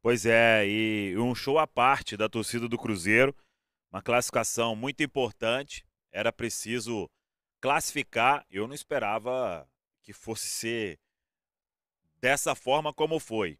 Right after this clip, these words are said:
mas aí é pela circunstância do jogo, pela expulsão do Lucas Romero, que tava fazendo um bom jogo. Pô, teve uma jogada do Romero no primeiro tempo que foi coisa linda,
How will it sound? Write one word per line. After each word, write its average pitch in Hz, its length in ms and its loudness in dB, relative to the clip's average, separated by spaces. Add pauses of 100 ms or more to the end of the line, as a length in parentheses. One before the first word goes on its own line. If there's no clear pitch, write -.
mas 156 240 -6
aí 160 280 0
é 165 100 0
pela 160 300 -4
circunstância 131 680 -8
do 117 120 -8
jogo, 113 400 -4 (520)
pela 131 180 4
expulsão 135 500 0
do 127 100 2
Lucas 123 360 2
Romero, 104 520 0 (480)
que 120 120 -14
tava 156 260 2
fazendo 151 440 -2
um 135 80 -8
bom 151 220 -4
jogo. 123 440 -2 (540)
Pô, 113 120 -6
teve 110 220 -8
uma 120 160 -6
jogada 113 380 -2
do 113 80 -6
Romero 110 360 -4
no 110 80 -10
primeiro 104 340 -4
tempo 104 320 -8
que - 80 -20
foi 117 280 -2
coisa 120 340 2
linda, 123 500 -2